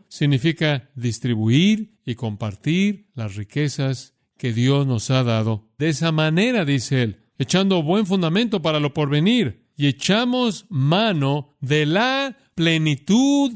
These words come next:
del significado de nuestra vida eterna. En otras palabras, entonces nos exponemos a nosotros mismos al potencial completo de todo lo que esa vida eterna puede significar.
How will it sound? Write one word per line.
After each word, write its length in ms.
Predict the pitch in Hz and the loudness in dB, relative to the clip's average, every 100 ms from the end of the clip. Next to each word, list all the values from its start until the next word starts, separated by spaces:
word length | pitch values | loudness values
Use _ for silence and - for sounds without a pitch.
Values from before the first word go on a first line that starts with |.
| - | -10
del 240 | - 151 135 | -4 -2 0
significado 800 | 151 143 127 135 - 214 233 214 | 0 2 2 0 0 0 0 0
de 60 | |
nuestra 280 | 156 135 139 | 0 0 2
vida 180 | 139 202 | 2 2
eterna. 320 | - 165 123 | 0 -2 0
En 80 | 127 | 0
otras 260 | 196 214 - | 0 0 -2
palabras, 460 | 160 226 175 113 _ | -2 0 -2 -4 _
entonces 480 | 147 135 202 190 202 | -2 2 0 2 0
nos 260 | 180 160 175 | 0 0 -2
exponemos 800 | 151 - 160 156 240 294 214 147 | -2 -2 0 2 2 2 0 0
a 60 | |
nosotros 400 | 151 160 190 190 | -2 -2 -2 0
mismos 460 | 160 156 180 160 - _ | 2 2 0 -2 -10 _
al 160 | 147 139 | -4 -2
potencial 800 | 151 170 147 - 214 277 285 | -2 0 0 0 -2 0 -2
completo 580 | 202 156 180 226 240 233 | -2 -2 0 0 0 -2
de 180 | 196 180 | 0 -2
todo 600 | - - 208 262 254 269 | -2 -2 0 0 0 0
lo 180 | 196 151 | 0 0
que 120 | 220 | 0
esa 180 | 196 180 | 0 0
vida 180 | 190 175 | 0 0
eterna 420 | - 226 196 117 | 0 0 0 0
puede 220 | 156 156 | 0 0
significar. 600 | 156 151 139 135 117 - | 0 -2 -2 -2 -4 -6